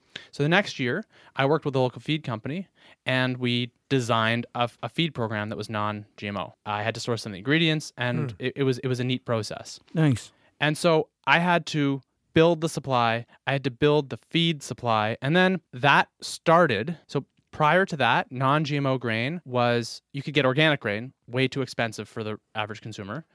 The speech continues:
Speaker 1: but you couldn't get genetically modified or G M O-free grain for poultry in New Brunswick that I was aware of. I'm sure there was somebody growing it themselves or something, but I didn't know about it. Since then, it has become available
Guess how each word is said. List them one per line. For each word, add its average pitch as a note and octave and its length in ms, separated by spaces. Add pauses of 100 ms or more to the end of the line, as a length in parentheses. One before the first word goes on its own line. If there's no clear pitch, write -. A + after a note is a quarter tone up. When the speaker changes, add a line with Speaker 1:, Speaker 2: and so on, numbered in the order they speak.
Speaker 1:
but C3+ 140
you C#3 120
couldn't F3+ 300
get D#3+ 260 (220)
genetically C#3 360
modified B2 480 (200)
or B2 140
G C3+ 160
M B2+ 100
O-free A#2 600 (120)
grain A2 480 (240)
for A2 180
poultry A2+ 540 (180)
in B2+ 320
New A#2+ 80
Brunswick A2+ 420
that G#2+ 100
I G#2+ 200
was G#2 160
aware G2 340
of. - 260 (240)
I'm A2+ 80
sure B2+ 180
there A#2+ 100
was A2+ 100
somebody A2+ 300
growing G#2+ 320
it G#2 80
themselves G2 500
or F#2+ 60
something, G2 380
but G2 160 (220)
I G#2+ 200
didn't A2 200
know G2+ 120
about F#2 240
it. - 100 (220)
Since - 420
then, C#3+ 460
it B2+ 100
has C3 140
become B2+ 320
available B2 600